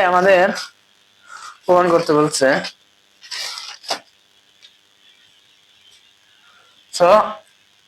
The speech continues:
আমরা তাহলে এখানে ডাব্লিউ, এখানে A by M বা আর আর গুণ করো। আচ্ছা, ডাব্লিউ, এফটা আমরা এর নিচে বসালাম, into A by এটা, এগুলো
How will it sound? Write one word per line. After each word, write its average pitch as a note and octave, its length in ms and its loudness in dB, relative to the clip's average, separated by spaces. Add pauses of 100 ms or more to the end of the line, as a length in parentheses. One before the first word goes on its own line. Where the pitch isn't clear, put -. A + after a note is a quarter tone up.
(400)
আমরা D3 240 0
তাহলে F3+ 200 0
এখানে G3 260 0 (120)
ডাব্লিউ, E3+ 340 2
এখানে F3+ 200 0 (680)
A D#3+ 60 0 (100)
by E3 120 2 (120)
M E3 40 -6 (840)
বা C3+ 200 0 (680)
আর D3+ 140 0
আর E3 140 4 (100)
গুণ D#3 200 2
করো। C#3 200 0 (1040)
আচ্ছা, D#3 200 0 (120)
ডাব্লিউ, E3+ 340 4 (560)
এফটা F3 320 2
আমরা G3 120 0 (140)
এর F3+ 220 4
নিচে F#3+ 260 -2
বসালাম, F#3+ 380 0 (1000)
into E3+ 380 2 (800)
A E3 80 2 (100)
by E3+ 220 4
এটা, F#3 160 0 (880)
এগুলো E3+ 280 2